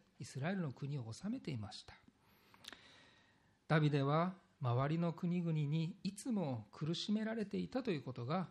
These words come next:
旧約聖書に書かれています。またダビデの周りの部下たちも時には彼に反抗して、ダビデを非常に悩ませた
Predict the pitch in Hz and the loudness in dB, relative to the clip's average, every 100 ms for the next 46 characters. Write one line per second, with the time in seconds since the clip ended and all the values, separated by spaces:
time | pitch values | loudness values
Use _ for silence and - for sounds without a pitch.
0 | - - 127 113 - 196 190 143 127 120 | -8 -6 -4 -4 -4 -4 -2 -4 -6 -10
1 | 110 104 - 110 110 117 - 131 - _ | -8 -10 -10 -12 -10 -12 -12 -16 -18 _
2 | _ _ - _ _ _ _ _ _ _ | _ _ -20 _ _ _ _ _ _ _
3 | _ _ _ _ _ _ _ - 139 143 | _ _ _ _ _ _ _ -4 0 4
4 | 151 160 151 139 131 151 214 240 233 190 | 4 4 4 4 4 4 4 4 0 0
5 | 208 202 180 135 - 127 190 233 - - | -2 -2 -2 -4 -2 0 -2 -4 -16 -10
6 | 123 139 208 226 135 - 139 123 113 - | -6 0 2 2 0 -2 -2 -2 -4 0
7 | 135 139 131 - 147 135 - - 160 123 | 0 0 -4 0 2 4 0 -2 -2 -2
8 | - _ _ _ 131 123 120 120 110 147 | -8 _ _ _ -4 -2 -4 -6 -6 -8
9 | 147 208 240 247 160 120 180 214 269 - | -4 -2 -2 -2 0 2 2 2 0 -8
10 | - 180 156 | -10 -8 -8